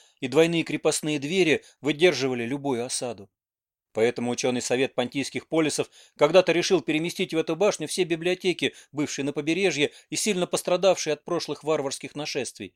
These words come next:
И вот уже около ста лет здесь хранили не только сочинения и трактаты ветхих философов, естествоиспытателей и эскулапов, но и провинциальные хронографы, декреты архонтов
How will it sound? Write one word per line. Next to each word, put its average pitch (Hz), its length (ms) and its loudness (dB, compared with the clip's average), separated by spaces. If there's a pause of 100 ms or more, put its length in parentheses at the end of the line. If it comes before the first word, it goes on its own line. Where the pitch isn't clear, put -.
(380)
И 113 80 -6
вот 117 200 -2
уже 120 180 0
около 127 340 0
ста 170 280 2
лет 160 400 -2
здесь 127 280 -4
хранили 151 360 4
не 156 120 0
только 190 320 2
сочинения 160 540 -2
и 147 40 -2
трактаты 160 480 2
ветхих 151 320 -4
философов, 139 640 -4 (280)
естествоиспытателей 139 1080 0
и 160 160 -2
эскулапов, 156 600 2 (360)
но 170 100 -6
и 190 60 0
провинциальные 175 640 0
хронографы, 131 640 -4 (280)
декреты 127 420 2
архонтов 147 500 2